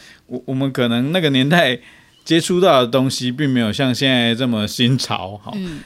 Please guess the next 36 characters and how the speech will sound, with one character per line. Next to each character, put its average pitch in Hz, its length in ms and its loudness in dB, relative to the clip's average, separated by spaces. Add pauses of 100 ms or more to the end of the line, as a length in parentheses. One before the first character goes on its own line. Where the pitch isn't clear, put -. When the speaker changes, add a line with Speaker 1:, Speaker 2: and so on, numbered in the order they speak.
Speaker 1:
那， 156 280 0
那 170 220 0 (160)
对 160 180 4
你 117 60 4
来 123 120 2
说 139 120 2
可 127 120 -6
能 101 120 -6
是 127 80 -6
一 135 40 -2
个 120 80 -2
很 104 140 -6
大 120 340 0 (320)
的 113 120 0
价 117 240 0
值 101 220 -10
冲 104 300 -8
击 - 240 -16
嘛。 - 200 -16 (320)
那 165 120 -2
有 110 160 2
时 107 100 -4
候 143 140 2
你 101 160 -2
会 113 360 2 (600)
在 143 200 2 (280)
接 143 180 2
触 143 200 -2
到 139 140 4
这 131 100 0
个 117 80 0
冲 120 320 -2
击 101 140 -10
的 92 160 -10
时 95 140 -10
候， 104 340 -4